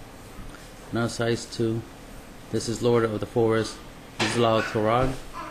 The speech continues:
And he has an effect: when this card enters the field, put the top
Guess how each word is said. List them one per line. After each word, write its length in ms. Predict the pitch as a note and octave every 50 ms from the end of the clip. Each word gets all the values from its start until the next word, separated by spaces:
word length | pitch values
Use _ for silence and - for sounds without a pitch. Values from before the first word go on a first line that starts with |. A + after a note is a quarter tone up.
| - - - - - - - - - - - -
And 440 | - G#2+ G#2+ G#2+ G#2 G#2 G#2 G#2+ G#2+
he 240 | G#2 F#2+ G#2+ A#2 A2+
has 240 | A2+ A2+ A2+ G#2+ G#2
an 80 | G#2+
effect: 260 | G#2+ G#2 A2+ A2+ G#2+ G#2 G#2+
when 160 | - G#2+ G#2 G#2
this 180 | A2 G#2+ -
card 260 | - - A2+ G#2+ G#2
enters 340 | G#2 G#2 G#2 - - A2 G#2
the 80 | - G2
field, 380 | - - C3 C3+ C#3 B2+ -
put 80 | - G#2+
the 80 | A2 G#2+
top 340 | - - A2 G#2+ G#2+ G#2+